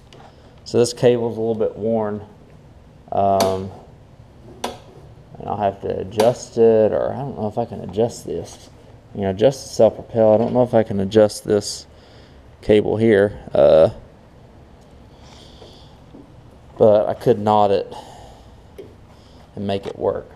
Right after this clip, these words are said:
So, let me do this for the time being as a temporary solution. I'm going to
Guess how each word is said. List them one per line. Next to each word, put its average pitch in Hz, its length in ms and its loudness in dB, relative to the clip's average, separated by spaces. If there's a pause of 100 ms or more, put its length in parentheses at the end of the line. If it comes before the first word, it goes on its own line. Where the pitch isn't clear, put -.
(360)
So, 117 420 2 (1400)
let 127 100 0
me 131 80 2
do 123 140 2
this - 600 0
for 107 120 -4
the 101 80 -8
time 101 320 -2
being 95 360 -6 (1160)
as - 160 -12
a - 20 -18
temporary 98 640 -4
solution. 101 840 -6 (500)
I'm 104 160 -4
going 107 340 2
to 101 680 0